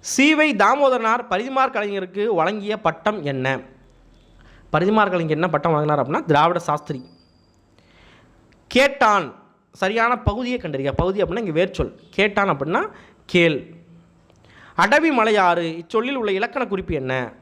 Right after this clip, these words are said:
அடவி மலையாறு, இது வந்து இங்க உம்மை தொகை. உம் அப்படிங்கிறது மறைந்து வரும், உம்மை தொகை. பருவரல், பொருள் தருக. பருவரல் அப்படின்னா துன்பத்தை குறிக்கும். வலுவற்ற தொடரை தேர்வு செய்க. வலுவற்ற தொடரை வந்து தேர்வு செய்யுன்னு கேக்குறாங்க.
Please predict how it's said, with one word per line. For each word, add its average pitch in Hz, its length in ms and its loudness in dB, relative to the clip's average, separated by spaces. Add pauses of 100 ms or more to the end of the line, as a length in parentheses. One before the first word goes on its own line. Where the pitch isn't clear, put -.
அடவி 226 480 0
மலையாறு, 143 760 2 (160)
இது 170 160 0
வந்து 190 200 2
இங்க 151 240 4
உம்மை 214 320 2
தொகை. 139 260 -2
உம் 185 200 0
அப்படிங்கிறது 160 360 0
மறைந்து 143 300 2
வரும், 123 200 -2
உம்மை 160 220 0
தொகை. - 280 -8 (1400)
பருவரல், 220 680 4 (140)
பொருள் 240 240 -4
தருக. 143 520 -6
பருவரல் 226 420 2
அப்படின்னா 160 680 -4
துன்பத்தை 254 460 -2
குறிக்கும். 135 360 -8 (1700)
வலுவற்ற 247 880 2
தொடரை 214 440 -4
தேர்வு 202 300 -2
செய்க. 139 220 -6
வலுவற்ற 190 680 0
தொடரை 170 300 2
வந்து 165 160 -4
தேர்வு 165 280 0
செய்யுன்னு 147 220 -2
கேக்குறாங்க. 113 300 -6